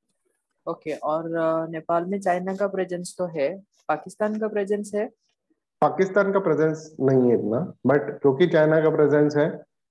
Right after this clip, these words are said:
Speaker 2: तो एक तरह से हम कह सकते
Speaker 1: Indirectly?
Speaker 2: indirectly भी नहीं है, अगर हम कहना चाहें ना, पर चाइना का प्रेजेंस है, और चाइना का प्रेजेंस, पर पाकिस्तान जो है, वो नेपाल के अंदर आज तक कभी successful हुआ भी नहीं, और ना ही उसने उस तरफ ध्यान दिया है। वो अपनी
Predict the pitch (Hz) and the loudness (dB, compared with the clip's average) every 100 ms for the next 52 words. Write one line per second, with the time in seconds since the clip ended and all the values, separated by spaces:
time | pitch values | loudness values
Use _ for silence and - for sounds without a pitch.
0 | _ _ _ 151 156 151 147 151 143 143 | _ _ _ 6 8 8 4 2 0 2
1 | 147 147 160 160 160 - 135 - - 180 | 2 2 2 2 0 0 0 2 4 4
2 | 175 - 165 180 - - 170 190 190 196 | 0 -4 -8 -8 -8 2 4 6 4 2
3 | 208 208 202 156 123 113 101 107 120 123 | 0 2 2 2 2 0 -4 -4 0 4
4 | 127 120 131 127 127 160 220 269 - 180 | 4 2 2 2 2 2 0 -2 0 0
5 | 180 143 151 175 175 156 139 147 147 185 | 4 4 4 2 2 2 2 0 0 -2
6 | 170 - 139 143 156 151 135 139 151 147 | -2 2 2 4 2 2 2 2 2 -4
7 | _ _ _ - 185 170 151 143 180 190 | _ _ _ -2 0 2 2 0 -4 -2
8 | 196 190 185 185 170 160 165 165 170 170 | 0 2 2 2 2 4 4 2 0 -2
9 | - 135 139 - 170 170 151 165 - - | 0 0 0 0 0 2 2 2 0 -4
10 | 135 151 147 156 135 123 131 139 143 135 | -2 -2 2 4 4 4 4 4 0 -2
11 | 147 - 127 131 131 143 - 147 139 135 | -6 -4 0 4 4 4 2 -2 0 0
12 | 127 113 110 127 123 120 120 - _ _ | 2 2 2 4 4 2 -2 -16 _ _
13 | _ 165 170 196 | _ 2 4 4